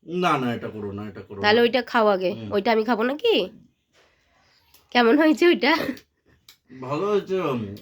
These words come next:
Speaker 1: যেমন পরোটা হয়, কিন্তু তুমি আলু দিতে ভুলে গেলা।
Speaker 2: হ্যাঁ, ভুলে
Speaker 1: আবার
Speaker 2: গেছি।
Speaker 1: হ্যাঁ বলছো, কি বলবো আর বন্ধুরা, তোমরা কমেন্টে জানাও কার কার বউ এরকম ভুল করে।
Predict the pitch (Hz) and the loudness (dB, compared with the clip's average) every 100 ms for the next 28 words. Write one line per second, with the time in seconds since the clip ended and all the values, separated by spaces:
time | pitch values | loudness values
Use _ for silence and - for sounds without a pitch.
0 | - 131 151 170 147 165 165 165 151 131 | -12 -6 -4 -4 -6 -4 -2 -2 -2 -2
1 | 107 - _ - 185 190 202 - 135 127 | -6 -14 _ -16 -14 -8 -4 -2 -2 -2
2 | 123 113 160 127 117 120 180 247 - - | -4 -6 -8 -6 -6 -4 -4 -6 -8 -4
3 | 220 262 320 - _ _ _ _ _ _ | 2 2 2 -4 _ _ _ _ _ _
4 | _ _ _ _ _ - 226 185 123 131 | _ _ _ _ _ 0 2 0 -2 -2
5 | 143 170 180 214 196 - 247 254 185 104 | -2 -2 -2 -4 -6 -8 -6 0 0 -2
6 | 98 _ _ _ _ _ _ _ _ _ | -10 _ _ _ _ _ _ _ _ _
7 | _ _ _ _ _ _ _ _ _ _ | _ _ _ _ _ _ _ _ _ _
8 | _ - _ _ _ - 147 143 117 107 | _ -20 _ _ _ -12 -8 -6 -6 -6
9 | 107 117 120 139 123 107 104 104 110 131 | -6 -4 -2 -4 -6 -10 -10 -10 -10 -10
10 | 101 _ _ _ _ _ _ _ - _ | -12 _ _ _ _ _ _ _ -20 _
11 | _ _ _ 127 127 123 127 131 139 135 | _ _ _ -12 -10 -6 -6 -6 -6 -4
12 | 131 123 113 - _ _ 123 117 113 127 | -4 -6 -8 -14 _ _ -10 -10 -10 -10
13 | 120 131 127 127 127 107 120 120 123 113 | -6 -4 -4 -6 -8 -6 -6 -8 -8 -10